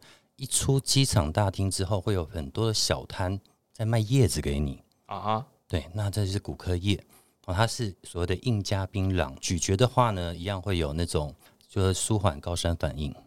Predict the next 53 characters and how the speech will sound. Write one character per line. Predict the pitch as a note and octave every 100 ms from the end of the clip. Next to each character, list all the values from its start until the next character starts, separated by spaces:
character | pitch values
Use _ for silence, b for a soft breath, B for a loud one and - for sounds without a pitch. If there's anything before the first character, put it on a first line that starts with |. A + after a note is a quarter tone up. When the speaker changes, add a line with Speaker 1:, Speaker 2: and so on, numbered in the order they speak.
| _
Speaker 2:
哦， | A2 B2 C3 C3+ A#2+
了 | A2
解， | A2 G#2+
了 | G2 G2
解。 | G#2+
所 | F#2+ D3
以 |
就 | D#3 D#3+
是 | D#3+
说 | E3
我 | D3
今 | G#2+ C3+ C#3+
天 | D3 D#3
到 | F3 D3+
了 | B2+
秘 | D#3 B2
鲁 | F#2+
之 | -
后， | B2 B2+
如 | A#2+ F3+
果 | D3+ C#3+
真 | E3 E3+
的 |
还 | C#3+ A2
是 | D3
很 | C3+ F2+
不 | A#2
舒 | A#2+ A#2+
服， | A#2 G2+
基 | - C3
本 | G#2+
上 | A#2+ B2
它 |
旁 | G#2+
边 | A#2
会 | B2+ A#2+
有 | A2
氧 | D#3+ -
气， | A#2 B2+
不 | G#2 B2+
管 | G2+
是 | A2+
车 | B2 D3+ D3
上 | E3 A#2+
也 | A2
好， | A2 F#2+
或 | G#2 C#3+
者 | C3 F#2
是 | A#2+
饭 | - C3
店 | B2 A2
也 | F#2+
好， | G2